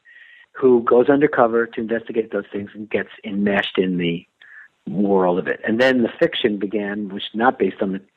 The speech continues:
true stories, but that this guy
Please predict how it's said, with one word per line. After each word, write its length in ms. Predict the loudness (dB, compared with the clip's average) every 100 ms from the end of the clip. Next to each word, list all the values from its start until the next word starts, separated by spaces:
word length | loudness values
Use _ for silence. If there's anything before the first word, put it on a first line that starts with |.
| -2
true 420 | 4 6 4 0 -8 -2
stories, 460 | 0 0 0 0 0
but 240 | 2 2 0 -12 -20 -18 -6
that 220 | -6 0
this 160 | 2 2 -2 0
guy 500 | 2 2 -2 -6